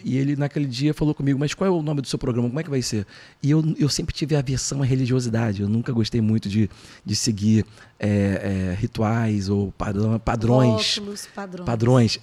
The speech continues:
Speaker 1: E eu, a, todo minha, meu estudo foi acadêmico. É assim, eu, eu estudei depois teologia eventualmente, mas não de maneira acadêmica. Mas academicamente, meu estudo foi tudo assim, é, em marketing, em administração, em, em comunicação. Em comunicação, a gente aprende
Speaker 2: Business,
Speaker 1: algum,
Speaker 2: né?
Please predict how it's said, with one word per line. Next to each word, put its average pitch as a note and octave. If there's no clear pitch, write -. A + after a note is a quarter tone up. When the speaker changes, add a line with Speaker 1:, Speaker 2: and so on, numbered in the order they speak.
Speaker 1:
E B2+
eu, C#3
a, -
todo D#3+
minha, D#3+
meu B2
estudo C#3+
foi C3
acadêmico. B2
É A2
assim, A2
eu, A2+
eu F3+
estudei C#3+
depois D#3+
teologia C3+
eventualmente, B2
mas A#2+
não B2+
de C#3
maneira B2+
acadêmica. A2+
Mas A2+
academicamente, D3
meu E3+
estudo D#3
foi E3
tudo F3+
assim, C3+
é, A2+
em C3+
marketing, C#3
em A2+
administração, A#2
em, G#2
em G2
comunicação. A2+
Em F3+
comunicação, E3
a E3
gente -
aprende C#3
Speaker 2:
Business, A2
Speaker 1:
algum, -
Speaker 2:
né? -